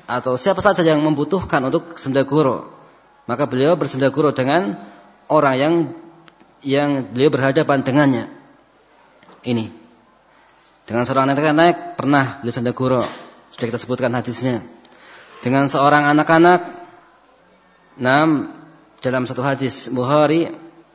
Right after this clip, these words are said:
nam, min hadis Mahmud ibnu Al-Arabi, yani beliau mengatakan, "Aqaltu minan nabiyya sallallahu alaihi wasallam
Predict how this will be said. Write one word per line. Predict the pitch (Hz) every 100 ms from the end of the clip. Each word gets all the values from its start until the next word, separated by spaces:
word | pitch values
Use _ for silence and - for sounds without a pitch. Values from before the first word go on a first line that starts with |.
| _ _ _ _ _
nam, | - 120 139 151
min | 139
hadis | 131 120 139 135 127
Mahmud | 120 120 127 143 127 - - -
ibnu | 123 127 120 117
Al-Arabi, | - 113 120 151 131 139 170 - - - - - - - _ - - - - _ _ -
yani | 120 123 143 151 143 135
beliau | 120 135
mengatakan, | 147 139 139 139 165 170
"Aqaltu | 143 139 165 160 165 120 78 - - _ _ _ _ _ _
minan | 139 151 151
nabiyya | 143 143 170 160
sallallahu | 143 143 135
alaihi | 131
wasallam | 160 170 175